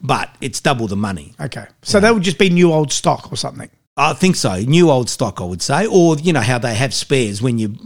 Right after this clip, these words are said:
Speaker 1: when they build cars, they have to ha-, have spares just in case something goes wrong or something gets
Speaker 2: And
Speaker 1: damaged.
Speaker 2: gen-, another question I d-, always comes, how, how, why is this guy selling an engine?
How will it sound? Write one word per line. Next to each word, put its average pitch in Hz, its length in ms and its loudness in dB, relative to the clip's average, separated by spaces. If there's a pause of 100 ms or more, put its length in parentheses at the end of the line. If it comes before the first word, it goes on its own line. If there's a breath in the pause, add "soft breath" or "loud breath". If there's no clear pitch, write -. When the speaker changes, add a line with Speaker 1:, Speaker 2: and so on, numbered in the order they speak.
(100)
Speaker 1:
when 131 200 0
they 113 160 -4
build 104 380 -2 (320)
cars, 117 520 -2 (340 loud breath)
they 123 100 0
have 135 220 0
to - 60 -8
ha-, 113 140 -2 (220)
have 127 180 -2
spares 98 480 -2
just - 180 -6
in 117 60 -4
case 113 240 -6
something 104 240 -6
goes 98 240 -6
wrong 113 240 -4
or 87 80 -6
something 92 300 -6
gets - 320 -10 (320)
Speaker 2:
And 185 180 2
Speaker 1:
damaged. 233 180 2
Speaker 2:
gen-, 220 100 -12
another 233 300 2
question 190 360 0
I 185 160 -2
d-, 180 120 -6
always 185 320 2
comes, 175 320 -2
how, 185 180 0
how, 180 200 0
why 226 200 -4
is 226 100 0
this 196 100 -2
guy 165 160 2
selling 139 320 0
an 123 80 -2
engine? 120 260 -6